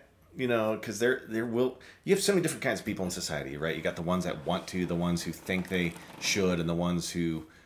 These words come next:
think they might want to try, like, out in the middle of nowhere. What, what, what, uh, Todd says, they're like barnacles, hangouts, or hang-alongs, and,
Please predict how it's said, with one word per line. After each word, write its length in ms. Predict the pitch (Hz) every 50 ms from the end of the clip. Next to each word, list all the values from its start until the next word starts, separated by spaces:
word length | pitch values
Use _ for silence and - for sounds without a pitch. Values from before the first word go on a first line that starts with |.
| - -
think 300 | - - 95 90 85 -
they 100 | 87 85
might 280 | 80 85 85 78 - - - - - - - - - - - - - -
want 420 | 87 80 73 82 90 87 - - -
to 80 | - -
try, 500 | - - - 98 87 82 80 80 82 80
like, 220 | 78 80 78 76 78
out 200 | 92 98 95 -
in 60 | 90
the 60 | 92
middle 180 | 95 95 92 92
of 60 | 90
nowhere. 320 | 87 87 87 85 85 90
What, 220 | 95 113 131 117 123
what, 180 | 131 113 -
what, 280 | 107 120 110 - - 107
uh, 120 | 107 98 90
Todd 220 | - 117 113 92
says, 140 | 95 95 82
they're 300 | 85 85 82 - 85 92
like 200 | 87 85 82 -
barnacles, 680 | - 110 120 123 131 123 - 120 113 113 113 113 - - - - - - - - - _ -
hangouts, 720 | - 117 113 113 113 107 107 107 104 104 104 107 - - -
or 100 | 95 87
hang-alongs, 840 | 95 110 110 107 104 104 101 98 98 98 95 95 95 92 85 82 -
and, 680 | - 87 85 82 80 80 80 80 80 78 78 76 73